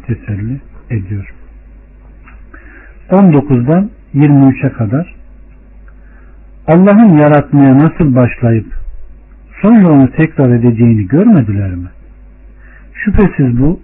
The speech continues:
Allah'a pek kolaydır. De ki, yeryüzünde gezip dolaşın da Allah'ın yaratmaya nasıl başladığını bir görün. İşte Allah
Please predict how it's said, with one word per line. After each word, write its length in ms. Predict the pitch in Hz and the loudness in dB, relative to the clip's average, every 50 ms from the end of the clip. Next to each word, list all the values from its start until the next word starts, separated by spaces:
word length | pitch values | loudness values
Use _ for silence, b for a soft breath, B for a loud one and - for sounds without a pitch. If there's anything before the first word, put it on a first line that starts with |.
| - - | -12 -6
Allah'a 380 | - 147 139 135 127 120 120 120 | -2 0 2 2 2 2 0 -2
pek 280 | - - 151 147 147 | -2 -4 -4 -4 -6
kolaydır. 680 | - - 107 98 98 98 98 90 87 92 92 - - - - - - - - - - - - - b b b b b b b b b - - - | -8 -10 -8 -8 -8 -8 -10 -10 -12 -16 -18 -18 -20 -20 -20 -20 -20 -20 -20 -20 -20 -20 -20 -20 b b b b b b b b b -12 -4 0
De 140 | 226 247 - - | 0 0 0 0
ki, 180 | - 135 135 - - b b b b b b - - - | -2 -2 -2 -4 -6 b b b b b b -20 -8 -2
yeryüzünde 640 | 147 180 233 269 240 220 180 143 139 135 123 120 123 | 0 2 4 4 4 4 2 2 2 2 2 2 0
gezip 440 | 113 120 147 151 143 135 123 - - | 0 0 0 0 0 -2 -4 -4 -4
dolaşın 520 | 131 123 123 131 135 - - - 180 135 101 | -2 0 0 0 0 -2 -2 -2 0 0 -2
da 120 | 95 90 - - - - - - - - - - - - - - - - | -4 -8 -14 -20 -20 -20 -20 -20 -20 -20 -20 -20 -20 -20 -20 -16 -8 -4
Allah'ın 440 | 147 151 175 190 190 214 226 202 | 0 0 2 4 4 4 4 4
yaratmaya 640 | 156 143 143 139 147 139 139 - - 147 135 123 120 | 4 4 2 2 2 0 -2 -2 0 0 2 2 2
nasıl 340 | 135 147 - - 151 135 127 | 2 0 -2 -4 -4 -2 0
başladığını 640 | 127 123 117 - - 120 113 113 127 135 151 143 | 0 -2 -2 -4 -6 -4 -2 -2 0 0 0 0
bir 120 | 123 120 104 | 0 -2 -2
görün. 380 | 98 92 107 101 90 92 87 - - - - - - - - - b b b b b b b b b - | -4 -6 -6 -6 -8 -8 -12 -16 -20 -20 -20 -20 -20 -20 -20 -20 b b b b b b b b b -10
İşte 260 | 175 - - - - | -10 -8 -6 -6 -6
Allah 500 | 143 135 131 120 120 135 151 175 180 - | -4 -2 -2 0 0 0 0 0 -2 -4